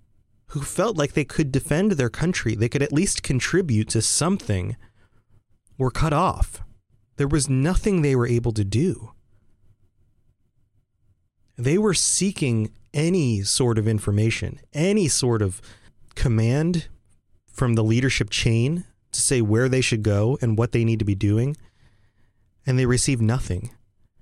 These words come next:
And so they spend the winter of twenty seventy-seven in a camp. And I bet that winter was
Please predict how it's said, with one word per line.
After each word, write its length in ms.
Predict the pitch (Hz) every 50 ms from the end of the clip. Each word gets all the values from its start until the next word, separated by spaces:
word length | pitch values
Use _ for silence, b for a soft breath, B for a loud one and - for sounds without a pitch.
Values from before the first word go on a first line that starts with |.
| - _ _ - _ _ _ _ _ _ _ _ _ _ _ _ _ _ _ _ _ _ _ _ _ _ _ _ _ _ _ _ _ -
And 140 | 131 131 120
so 180 | - 156 151
they 140 | 135 139 127
spend 540 | - - - - - - 143 151 170 190 185
the 220 | 180 131 131 135
winter 580 | 120 117 120 135 165 165 - 123 101 90 87 80
of 180 | - 107 110
twenty 300 | - - - 131 131 151
seventy-seven 1000 | 151 - - 139 127 123 127 117 110 - - - 117 113 104 104 90 92 104 110 - - _ _ _ _ _ _ _ _ _ _ _ _ _ _ _ _ _ _ _ _ _ _ _ _ _ _ _ _ _ _ -
in 120 | 127 117
a 60 | 107
camp. 500 | - - - - 143 139 107 - - - - - - - - _ _ _ _ _ _ _ _ _ _ _ _ _ _ _ _ _ _ _ _ _ _ _ _ _ _ _ _ _ _ _ _ -
And 100 | 143 135
I 80 | 147 147
bet 260 | 131 127 175 226 -
that 200 | - 233 240 175
winter 360 | 147 170 208 214 - 160 135
was 280 | 113 107 110 107 117